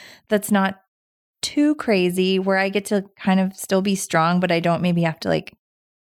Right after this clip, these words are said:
um, I don't know, look like a monster all the time?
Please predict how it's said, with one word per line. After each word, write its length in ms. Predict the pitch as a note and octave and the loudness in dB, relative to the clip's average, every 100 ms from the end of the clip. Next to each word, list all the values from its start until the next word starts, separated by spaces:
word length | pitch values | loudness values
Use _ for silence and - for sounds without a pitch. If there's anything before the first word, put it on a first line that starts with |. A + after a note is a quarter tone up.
| _ | _
um, 600 | F3+ E3+ E3 D#3+ E3 F3 F3 _ _ _ _ _ _ _ - | 0 2 2 0 0 -2 -6 _ _ _ _ _ _ _ -2
I 100 | F#3+ | 0
don't 180 | F#3 | 2
know, 420 | E3+ E3+ E3+ F#3 - _ _ _ _ G3+ | 2 0 0 -2 -6 _ _ _ _ -4
look 260 | G3 F3 | -2 0
like 140 | F#3 F3 | 0 0
a 40 | |
monster 400 | E3 D#3+ - G3 | 0 0 -2 0
all 140 | F#3+ | 0
the 80 | G3+ | 0
time? 440 | G3 G#3+ G#3 G#3+ | 0 0 2 0